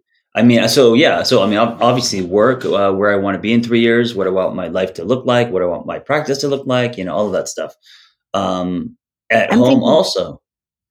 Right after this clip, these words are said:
Speaker 2: Yeah.
Speaker 1: What do you mean? Is that what you mean by vision?
Speaker 2: It is. And I
Speaker 1: Okay.
Speaker 2: wanted to go, like, a cut deeper in, like,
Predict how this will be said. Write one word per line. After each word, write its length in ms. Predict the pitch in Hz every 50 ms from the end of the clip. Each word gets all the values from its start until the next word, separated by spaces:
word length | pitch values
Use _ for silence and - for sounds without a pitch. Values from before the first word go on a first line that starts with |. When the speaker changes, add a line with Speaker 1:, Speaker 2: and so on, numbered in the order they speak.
| _ _ _ _
Speaker 2:
Yeah. 320 | 233 240 247 208 - - - - _ _ _ _ _ - - 233 _ _ _ - _ _ _ _ _ _ _ _ _ _
Speaker 1:
What 180 | 113 120 139
do 40 | 135
you 60 | 135
mean? 220 | 135 139 131 120 -
Is 180 | 127 127 123 120
that 100 | 139 135
what 100 | 139 135
you 60 | 135
mean 120 | 143 131
by 80 | 123 131
vision? 400 | 120 135 139 139 175 185 - - _ _ _ _ _ _ _ _
Speaker 2:
It 120 | 226 220
is. 500 | 226 262 294 - 143 - - 175 - - - _ -
And 120 | 202 202 -
I 100 | 196 214
Speaker 1:
Okay. 40 |
Speaker 2:
wanted 320 | 220 226 226 233 233 226 220
to 120 | - 226
go, 320 | 170 - 196 190 190 190 190
like, 180 | 190 185 170 160
a 100 | 160 165
cut 380 | - - 202 196 - 160 -
deeper 640 | - 196 233 269 262 - - - 113 - - 170 - _ _ _ _ _ _ _
in, 220 | 196 196 196 190 180
like, 400 | 175 170 170 165 160 - -